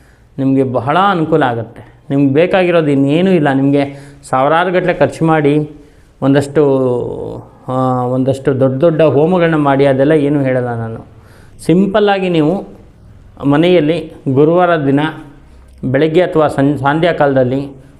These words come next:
ಉತ್ತರ ಬ-, ಉತ್ತರಾಭಿಮುಖವಾಗಿ ಕೂತ್ಕೊಂಡು ತಾಮ್ರದ ಪಾತ್ರೆಯಲ್ಲಿ ಜಲವನ್ನು ಇಟ್ಕೊಂಡು ಆ ಒಂದು ಜಲವನ್ನು ಅಭಿಮಂತ್ರಿಸ್ತಾ, ಅಂದರೆ ಅದನ್ನು ಕೈಯಲ್ಲಿ ಇಟ್ಕೊಂಡು ಮುಟ್ತಾ, ಗುರುವಿನ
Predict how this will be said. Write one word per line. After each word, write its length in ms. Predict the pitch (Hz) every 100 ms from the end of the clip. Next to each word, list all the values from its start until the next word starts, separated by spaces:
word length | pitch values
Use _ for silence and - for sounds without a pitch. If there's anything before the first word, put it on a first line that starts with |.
| -
ಉತ್ತರ 420 | 135 135 202 196 190
ಬ-, 340 | 190 175 139 151
ಉತ್ತರಾಭಿಮುಖವಾಗಿ 960 | 151 185 196 202 202 190 175 160 156 151
ಕೂತ್ಕೊಂಡು 540 | 156 151 139 131 135 143 - - - - - - -
ತಾಮ್ರದ 520 | 147 175 208 202 185
ಪಾತ್ರೆಯಲ್ಲಿ 800 | - 147 165 170 175 170 160 143
ಜಲವನ್ನು 460 | 131 139 160 175 165
ಇಟ್ಕೊಂಡು 720 | - 139 131 127 147 - - - - - - - - - - -
ಆ 260 | 143 151
ಒಂದು 260 | 151 151 147 131 123 113 - - 135
ಜಲವನ್ನು 640 | 131 156 185 175 180 180
ಅಭಿಮಂತ್ರಿಸ್ತಾ, 800 | 135 143 185 185 175 160 - - 113 - -
ಅಂದರೆ 400 | 139 190 202 -
ಅದನ್ನು 480 | 151 143 156 151 156
ಕೈಯಲ್ಲಿ 360 | 151 160 170 147
ಇಟ್ಕೊಂಡು 340 | 143 160 147
ಮುಟ್ತಾ, 380 | 143 139 139 143 117 - - - - - - - - - - - - - - - - 190 131
ಗುರುವಿನ 500 | 160 202 214 208